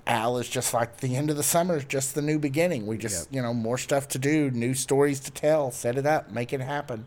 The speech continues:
Speaker 2: Yeah, at the end of this, Al just goes back to work, you know.
Speaker 1: And, you know, one of them talks about, you know, "We may get success. If you go to W W E, well, what's success after that?" You know, it's, it's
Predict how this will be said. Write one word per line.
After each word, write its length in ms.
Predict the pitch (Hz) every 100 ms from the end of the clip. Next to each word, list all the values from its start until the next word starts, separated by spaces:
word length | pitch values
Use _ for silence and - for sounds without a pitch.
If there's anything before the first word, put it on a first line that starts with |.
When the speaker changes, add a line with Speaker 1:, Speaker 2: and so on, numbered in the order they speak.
| -
Speaker 2:
Yeah, 200 | 95 87
at 120 | 90
the 160 | 101
end 160 | 101 98
of 140 | 92
this, 420 | 95 92 92 - - - - -
Al 260 | 101 90
just 300 | 85 87 85
goes 420 | - 85 82 85 -
back 240 | - 82 -
to 80 | 82
work, 320 | 78 76 - - - - - - - 104
you 120 | 101
know. 180 | 82 78 - - - - - - - - - -
Speaker 1:
And, 140 | 180
you 80 | 180
know, 80 | 170
one 220 | 160 185
of 40 | 175
them 140 | 175
talks 340 | 147 160 113
about, 320 | 147 160 151 -
you 100 | 175
know, 200 | 139 139 - -
"We 100 | 160
may 160 | 160 160
get 220 | 160 -
success. 640 | 143 - 156 147 143 -
If 140 | 151 147
you 60 |
go 100 | 160 165
to 80 |
W 280 | 165 170 170
W 240 | 160 156 165
E, 40 | 170
well, 140 | 160
what's 260 | 147 175 -
success 500 | 151 - 170 143 151
after 280 | 151 - 135
that?" 340 | 127 101 - -
You 140 | 139
know, 220 | 120 113
it's, 140 | 117 -
it's 340 | - 139 -